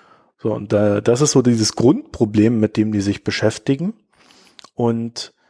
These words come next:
da kommen, kommen, also da gibt's wirklich wenig Leute, die dann echt den Trieb haben, da sowas durchzuziehen. Hinzu kommt, dass diese wirtschaftlichen Fälle natürlich wirklich hochkomplex sind,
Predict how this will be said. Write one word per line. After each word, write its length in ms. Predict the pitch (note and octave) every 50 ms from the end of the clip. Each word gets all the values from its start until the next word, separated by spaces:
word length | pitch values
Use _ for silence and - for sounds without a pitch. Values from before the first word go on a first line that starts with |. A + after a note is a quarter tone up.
| _ _ _ _ _ _ _ _ _ _ _ _ _ _ _ _ _ _ _ _ _ _ _ _ _ _ _ _ _ _ _ _ _
da 460 | - A#2+ G#2+ A2 A2+ A2+ A2+ A2+ - - _ _ _ -
kommen, 420 | - - C3+ D3 D#3+ D#3+ E3 - -
kommen, 480 | - D3 C#3 D3 D3 C#3+ D3 - - -
also 160 | - C3 A#2 B2
da 140 | B2 A#2+ A#2+
gibt's 240 | - D#3 - - -
wirklich 340 | D3 - - D#3+ - -
wenig 300 | A#2 A#2+ C3+ E3 E3 -
Leute, 340 | - A#2 A#2 B2+ D3 - C#3
die 100 | A#2+ A#2+
dann 200 | A2 A#2+ A2+ -
echt 240 | A#2 A2+ - - -
den 120 | A#2 A2
Trieb 440 | G#2+ - - - C3 D3+ _ - -
haben, 440 | A2+ G#2 G#2+ A2 A2 G#2+ A2 A2 G#2+ _ _ _ _ _ _ _ -
da 120 | - A2
sowas 360 | G#2 A2 A2 A2 G#2+ G#2 -
durchzuziehen. 840 | - A2 G#2 G2 - - - G#2+ - - - - G#2+ G#2 G2+ G#2+ G2+ _ _ _ _ _ - - -
Hinzu 320 | - A#2+ A#2 - - E3+ F3
kommt, 600 | - - - F#3 G3+ A3 A#3 - - - - -
dass 220 | B2+ A2+ - -
diese 600 | - C3 A#2 A2+ A2+ A2 G#2+ G#2+ G#2 G2+ G2+ - -
wirtschaftlichen 640 | G#2+ G#2+ B2+ - - D#3+ D3+ - - C#3+ - - B2+
Fälle 500 | - - - B2+ A#2+ B2 B2 A#2+ A#2+ - -
natürlich 340 | A#2 G#2+ - - A2 G#2
wirklich 260 | G#2 G#2 - G#2+ G2+ -
hochkomplex 680 | G#2+ F#2+ - - - F#2 - - G2+ - - - -
sind, 280 | - G2+ G#2 A2+ A2+